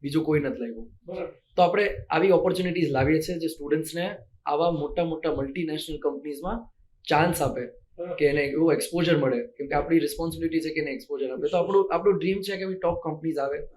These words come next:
Speaker 1: ખાલી આવે નહીં પણ સાથે સાથે કરિક્યુલમ પણ બનાવે. ચેન્જિંગ ટાઇમ સાથે આપણું કરિક્યુલમ એટલું જ ફાસ્ટ ચેન્જ થતું રહે. બાકી પછી અમે અગર ઈ શીખાડશું નહીં જે કંપનીને જોઈએ,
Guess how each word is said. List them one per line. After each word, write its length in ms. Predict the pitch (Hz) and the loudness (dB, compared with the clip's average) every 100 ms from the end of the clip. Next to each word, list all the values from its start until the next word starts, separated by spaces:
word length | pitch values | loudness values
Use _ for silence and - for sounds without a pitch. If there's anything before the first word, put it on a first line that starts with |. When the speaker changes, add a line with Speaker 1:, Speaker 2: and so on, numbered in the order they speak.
| - - - | -20 -20 -2
Speaker 1:
ખાલી 200 | 160 170 | 4 8
આવે 240 | 143 147 170 | 8 8 6
નહીં 180 | 170 165 | 6 2
પણ 120 | 156 | -2
સાથે 240 | 151 160 | -2 -2
સાથે 200 | 160 156 | -2 -4
કરિક્યુલમ 520 | - 135 160 165 170 | -6 -2 2 4 4
પણ 180 | 165 165 | 2 2
બનાવે. 320 | 151 151 151 151 - _ - - | 2 2 2 0 -8 _ -14 -6
ચેન્જિંગ 420 | - 151 160 170 147 | 2 4 6 4 4
ટાઇમ 220 | 147 165 | 4 4
સાથે 220 | 165 165 | 2 0
આપણું 220 | 156 156 | 2 4
કરિક્યુલમ 480 | 147 160 160 165 160 | 6 6 8 6 6
એટલું 240 | 139 165 | 2 2
જ 40 | - | 2
ફાસ્ટ 260 | 151 156 - | 0 -2 -4
ચેન્જ 240 | 147 151 | -6 -6
થતું 320 | 151 147 151 143 | -6 -4 0 2
રહે. 100 | 143 - - _ - - | 2 0 -12 _ -14 -4
બાકી 220 | 139 165 | 0 2
પછી 220 | 165 160 | 2 4
અમે 220 | 160 170 | 4 4
અગર 220 | 165 160 165 | 4 4 4
ઈ 40 | |
શીખાડશું 500 | 160 160 165 156 165 | 2 2 0 2 -2
નહીં 160 | 151 139 | -2 0
જે 200 | 143 147 147 - _ | 2 2 0 -8 _
કંપનીને 380 | 143 131 147 139 | -4 -2 -4 -2
જોઈએ, 300 | 135 151 | 2 4